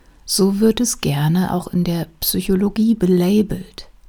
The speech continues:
Und früher hätte ich dem sofort zugestimmt.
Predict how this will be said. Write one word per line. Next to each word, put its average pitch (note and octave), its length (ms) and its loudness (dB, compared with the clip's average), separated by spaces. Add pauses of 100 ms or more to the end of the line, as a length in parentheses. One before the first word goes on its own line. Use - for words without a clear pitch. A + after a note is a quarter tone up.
(920)
Und F3 180 2
früher G3 340 2
hätte F3+ 320 -2
ich - 140 -10
dem D#3+ 220 -2
sofort F3+ 640 -2
zugestimmt. G3 960 -6